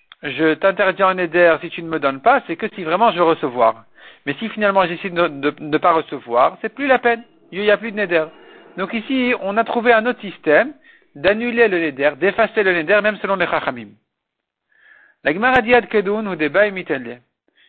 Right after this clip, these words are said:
Jusqu'ici, on a, jusqu'à présent, on a parlé du cas où il voulait lui donner. Berama ou Deloba et Mitenle, mais dans le cas où il veut pas lui donner, Yachil hu Amarle, il peut lui dire,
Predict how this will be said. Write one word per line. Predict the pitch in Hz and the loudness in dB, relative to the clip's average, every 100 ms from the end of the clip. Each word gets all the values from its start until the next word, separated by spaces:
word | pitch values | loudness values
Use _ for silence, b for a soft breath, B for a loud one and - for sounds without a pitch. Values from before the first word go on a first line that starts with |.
| _ 160 | _ -14
Jusqu'ici, | 196 240 190 247 | -10 -8 -4 0
on | 214 | 2
a, | 175 | 0
jusqu'à | 180 226 | -2 -2
présent, | - 202 214 | 0 2 2
on | 185 | 2
a | |
parlé | 165 165 190 | 2 2 2
du | 143 | -4
cas | - 196 | 0 0
où | 165 | 0
il | 135 | -4
voulait | 160 196 | -2 -2
lui | 170 | -2
donner. | 139 123 110 _ _ _ b b b b b | -6 -6 -10 _ _ _ b b b b b
Berama | 117 131 202 202 | -6 0 2 2
ou | 214 | 0
Deloba | 175 175 185 190 | 0 0 2 0
et | |
Mitenle, | 190 190 165 131 120 147 - _ _ | -2 -6 -6 -6 -10 -12 -16 _ _
mais | 127 | -6
dans | 160 | -4
le | 185 | 0
cas | 220 | 0
où | |
il | 202 | 0
veut | 180 | 0
pas | 202 | -2
lui | 185 | -2
donner, | 147 127 123 185 _ _ _ _ _ | -6 -8 -10 -12 _ _ _ _ _
Yachil | 123 147 202 - 220 185 | -6 0 0 0 -6 -6
hu | 143 156 190 147 127 _ _ _ _ 147 | -8 -6 -4 -4 -8 _ _ _ _ -2
Amarle, | 147 170 196 196 185 170 135 127 _ _ _ _ _ _ _ _ _ _ _ - | 0 2 2 2 2 0 0 -6 _ _ _ _ _ _ _ _ _ _ _ -20
il | 151 | -10
peut | 143 190 | -2 -2
lui | 196 156 | -2 -8
dire, | 196 196 143 | -6 -4 -4